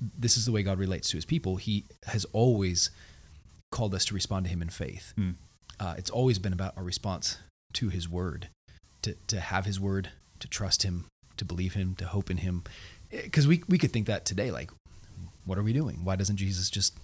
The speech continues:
Speaker 1: come back right now?
Speaker 2: Right.
Speaker 1: <laughs> God is up to something,
Speaker 2: Yeah.
Speaker 1: and he's given us his word to sustain us
Speaker 2: Hmm.
Speaker 1: so that we, we wait with hope.
Speaker 2: Yeah.
Speaker 1: We wait with eager expectation. We wait with joy. We,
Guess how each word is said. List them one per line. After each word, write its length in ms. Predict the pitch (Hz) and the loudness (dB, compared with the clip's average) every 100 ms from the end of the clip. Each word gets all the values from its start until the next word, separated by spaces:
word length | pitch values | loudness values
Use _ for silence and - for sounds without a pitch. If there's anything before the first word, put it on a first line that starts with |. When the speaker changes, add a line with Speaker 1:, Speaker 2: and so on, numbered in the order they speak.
| - - | -14 -14
Speaker 1:
come 200 | - 101 | -6 -2
back 220 | 98 101 | 0 0
right 160 | 117 85 | 0 0
now? 200 | 120 110 | 0 0
Speaker 2:
Right. 220 | 92 92 - | 0 0 -2
Speaker 1:
<laughs> 100 | - | -2
God 200 | 127 131 | 4 4
is 120 | 131 | 4
up 140 | 120 127 | 2 0
to 300 | - 117 101 - - - - | 4 4 4 -2 -16 -20 -8
something, 560 | - 120 127 95 78 82 - | 2 2 2 0 -2 -4 -6
Speaker 2:
Yeah. 160 | 113 98 - | -4 -4 0
Speaker 1:
and 260 | 143 117 107 - | 4 4 2 -2
he's 260 | - 117 | 2 2
given 300 | 104 123 127 | 4 4 4
us 160 | 107 - | 4 2
his 180 | 101 85 | 2 0
word 380 | 90 160 110 90 | 2 4 4 2
to 100 | 98 | 4
sustain 560 | - 90 - 107 123 | 4 6 4 6 4
us 300 | 92 76 - - - - | 4 4 4 2 -8 -4
Speaker 2:
Hmm. 160 | 131 110 | 0 4
Speaker 1:
so 200 | - 131 | 6 6
that 160 | 101 | 6
we, 220 | 98 98 - | 2 0 0
we 120 | - 104 | 0 2
wait 400 | 104 107 - - _ - | 4 2 -2 -10 _ -4
with 200 | 101 90 | -2 -2
hope. 380 | - 92 - - - | -4 -6 -6 -10 -10
Speaker 2:
Yeah. 80 | 95 92 - - | -10 -10 -16 -8
Speaker 1:
We 100 | - 95 | 0 2
wait 220 | 101 101 | 2 0
with 240 | 87 - - | -2 -4 -2
eager 320 | 113 107 107 - | 2 2 2 0
expectation. 720 | 90 - - - - 95 90 | -4 -4 -6 -6 -4 -2 0
We 100 | 85 | 0
wait 260 | 87 104 - | 2 2 0
with 300 | 90 - - - 107 | -4 -6 -10 -10 -6
joy. 480 | 95 95 95 78 80 | 0 0 0 -2 -4
We, 140 | 85 | -2